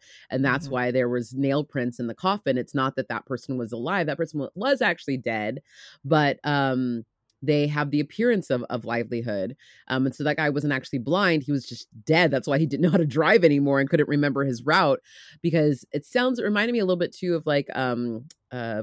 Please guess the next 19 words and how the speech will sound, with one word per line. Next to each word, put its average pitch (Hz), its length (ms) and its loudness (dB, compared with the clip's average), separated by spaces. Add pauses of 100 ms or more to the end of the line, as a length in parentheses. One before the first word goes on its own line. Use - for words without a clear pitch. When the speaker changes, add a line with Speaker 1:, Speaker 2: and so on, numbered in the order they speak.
Speaker 1:
Romero's, 139 800 2
you 143 140 -4
know, 123 120 0
Living 127 340 -2
Dead, 151 440 2 (360)
um, 131 300 0
you 139 80 -2
know, 143 80 0
talking 147 180 -4
about 143 160 -2
the 139 60 0
group 147 280 -2
think 135 240 -2
from 139 140 -2
his 131 120 -4
book 147 220 -4
and 147 100 -8
stuff 127 160 -2
too. 139 480 0